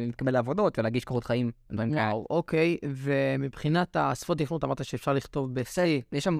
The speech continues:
Speaker 1: מלא שפות נתמכות, יש שם בעצם כמעט את כל השפות שאני
Speaker 2: השאלה אבל אם זה הוגן, כי בסוף בן אדם שכותב ב-C או ב-assembly, הוא כנראה הקוד שלו רץ יותר מהר מפייתון.
Speaker 1: לא, המהירות של הקוד לא, לא,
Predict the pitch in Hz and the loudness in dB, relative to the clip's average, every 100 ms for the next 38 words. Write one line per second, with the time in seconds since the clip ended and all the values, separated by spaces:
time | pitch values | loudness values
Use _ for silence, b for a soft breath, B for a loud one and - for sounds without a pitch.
0 | 151 139 139 151 156 143 123 - 147 110 | 2 4 4 4 2 -2 -4 -2 -4 -2
1 | 113 - - - 135 120 127 - 131 151 | -2 -4 -8 -6 -2 0 0 -2 -4 0
2 | 185 214 196 185 160 143 135 123 - 151 | 0 0 2 0 0 -4 -2 -2 0 2
3 | 151 165 160 151 135 135 135 185 127 117 | 4 4 2 0 2 2 4 4 4 -2
4 | 120 120 151 135 139 143 - 147 160 143 | -4 -4 -2 0 0 0 -2 -4 -2 -2
5 | 135 - 170 156 131 131 - 170 175 165 | -4 -4 0 2 2 0 0 2 2 2
6 | 143 135 135 135 151 160 165 - 131 131 | 0 -2 -2 0 2 2 0 0 0 0
7 | - 131 139 139 135 135 - 170 156 160 | -2 -2 0 0 0 -2 4 4 4 2
8 | 160 131 135 135 131 127 127 139 147 208 | 2 2 0 0 0 -2 0 0 0 0
9 | 214 190 160 160 147 151 | 0 2 2 4 4 2